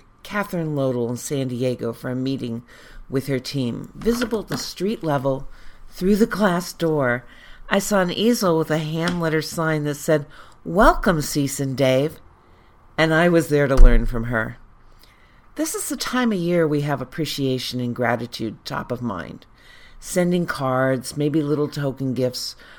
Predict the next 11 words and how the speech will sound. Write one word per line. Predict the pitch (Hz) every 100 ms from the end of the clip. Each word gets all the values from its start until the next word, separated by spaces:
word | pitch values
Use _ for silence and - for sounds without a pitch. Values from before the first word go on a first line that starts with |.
| - - -
are | 147 143 139 - - - - - - - -
natural. | 214 226 214 - 139 - - _ _ _ - _ _ _ _ - _ _ _ -
But | 196
have | 175 180
you | 156
thought | - - 240 277
of | 247
a |
client | 240 208 214 196
appreciation | 185 185 175 160 151 - 160
day? | 156 143 151